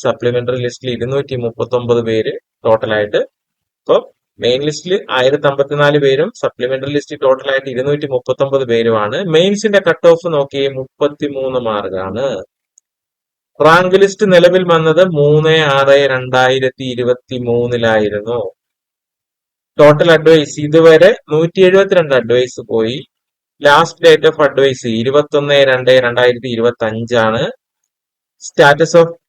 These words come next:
ആ, റാങ്ക് ലിസ്റ്റ് എന്താണ്? റാങ്ക് ലിസ്റ്റ് ഇപ്പോഴും എക്സിസ്റ്റ് ചെയ്യുകയാണ്.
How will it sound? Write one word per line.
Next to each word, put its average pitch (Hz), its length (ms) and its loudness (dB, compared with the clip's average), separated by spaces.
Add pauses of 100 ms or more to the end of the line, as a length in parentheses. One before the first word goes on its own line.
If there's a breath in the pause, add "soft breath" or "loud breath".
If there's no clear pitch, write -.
(920)
ആ, 139 260 4
റാങ്ക് 151 320 2
ലിസ്റ്റ് 165 260 0
എന്താണ്? 147 420 2
റാങ്ക് 117 300 -2
ലിസ്റ്റ് 135 280 -6
ഇപ്പോഴും 151 400 -2 (540)
എക്സിസ്റ്റ് 160 420 -6
ചെയ്യുകയാണ്. 156 600 0